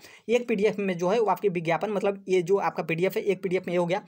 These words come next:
बाकी दूसरे पीडीएफ़ में जो है वो आपको देखने को मिलेगा कंप्लीट, ए, टोटल इन्फॉर्मेशन जो है वो क्या है, जो कि आपके सात पेज के हैं। तो वो जो है आपके एक पेज में देखने को मिलेगा, दूसरे पेज में, बाकी तीसरे पेज में आपको देखने को मिलेगा कि आपको फॉर्म और रजिस्ट्रेशन का स्टेप वाइज जो है किस तरीके से भरा जाएगा,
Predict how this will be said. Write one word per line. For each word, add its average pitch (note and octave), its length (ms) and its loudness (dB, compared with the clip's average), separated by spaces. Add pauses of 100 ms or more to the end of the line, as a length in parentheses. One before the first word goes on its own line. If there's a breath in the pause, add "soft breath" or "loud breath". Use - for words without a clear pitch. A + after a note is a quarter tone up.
(240 loud breath)
बाकी F#3+ 160 0
दूसरे G3+ 260 0
पीडीएफ़ G#3+ 340 0
में G#3 100 -2
जो F#3 120 0
है G#3+ 140 -2
वो F#3 160 -6
आपको F3 260 0
देखने F3+ 220 -6
को G3 100 -2
मिलेगा F3 280 -2 (260 loud breath)
कंप्लीट, G3 520 0
ए, F3 180 -4 (120)
टोटल G3+ 300 2
इन्फॉर्मेशन F#3+ 540 -4
जो F#3 100 -2
है F#3+ 100 0
वो G3+ 100 2
क्या F#3 160 -2
है, G3+ 260 0
जो E3+ 140 -6
कि G3 140 -4
आपके F#3 220 -2
सात E3 340 -4
पेज E3+ 140 0
के D#3+ 100 -2
हैं। F#3 140 -2 (260 loud breath)
तो G3+ 80 4
वो A3 140 4
जो G#3+ 140 2
है F#3+ 140 -2
आपके E3 240 -2
एक F3 160 -4
पेज F3 140 -2
में F3+ 160 -6
देखने F3 220 -6
को F3 100 -4
मिलेगा, E3+ 220 -2
दूसरे E3+ 260 -4
पेज F3 180 -2
में, G#3+ 140 -4
बाकी F#3+ 200 -2
तीसरे F#3+ 280 -2
पेज G3 180 -2
में F#3+ 100 -4
आपको F3+ 180 -4
देखने E3 220 -6
को F3 100 -4
मिलेगा E3+ 280 0 (400 loud breath)
कि G3+ 100 2
आपको G3 240 -2
फॉर्म G3+ 320 -2 (120)
और F3 180 0
रजिस्ट्रेशन F3 500 -4
का G#3 160 -2
स्टेप A3+ 340 -2
वाइज E3 220 2
जो E3 100 -2
है F#3 80 0
किस G3 200 -6
तरीके F3+ 220 -2
से F#3 100 -6
भरा D#3+ 200 -2
जाएगा, F#3+ 280 -4